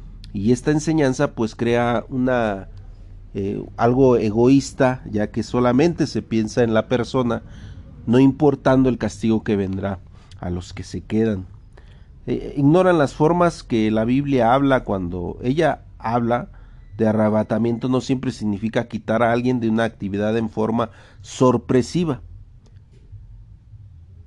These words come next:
Hay arrebatamientos psíquicos, como es el caso de Jeremías ocho veintiuno,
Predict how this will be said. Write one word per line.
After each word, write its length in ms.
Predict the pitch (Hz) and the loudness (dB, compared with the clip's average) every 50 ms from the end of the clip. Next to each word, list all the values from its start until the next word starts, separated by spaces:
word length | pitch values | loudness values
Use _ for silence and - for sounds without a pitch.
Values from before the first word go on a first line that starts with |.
| - - - - - - - - | -20 -20 -20 -20 -20 -20 -4 0
Hay 200 | 117 123 143 156 | 4 6 6 6
arrebatamientos 800 | 156 151 160 156 156 151 151 160 156 156 156 147 143 170 151 - | 6 6 4 4 4 4 2 2 2 4 2 2 0 -2 -4 -4
psíquicos, 720 | - - - 185 180 - - 147 - - 110 107 104 - | -6 -6 -6 -6 -6 -8 -12 -14 -6 -4 -4 -4 -2 -2
como 160 | 113 113 120 | -2 0 0
es 100 | 127 120 | 0 0
el 80 | 139 127 | -2 0
caso 240 | 135 135 123 - 147 | 0 -2 -2 0 -2
de 80 | 139 | -2
Jeremías 500 | 117 123 117 113 113 113 117 120 120 - | 0 0 0 0 2 2 2 0 0 -2
ocho 280 | 139 131 - - 135 113 | -4 -6 0 0 0 2
veintiuno, 720 | 110 107 104 - - - - 135 156 165 156 120 101 | 2 0 -2 -4 -8 -2 2 2 2 2 2 -2 -4